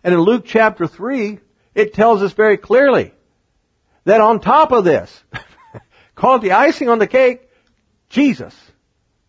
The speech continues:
will baptize us in the Holy Ghost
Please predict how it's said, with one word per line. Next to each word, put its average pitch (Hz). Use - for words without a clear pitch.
will 120
baptize 180
us 180
in 120
the 117
Holy 180
Ghost 180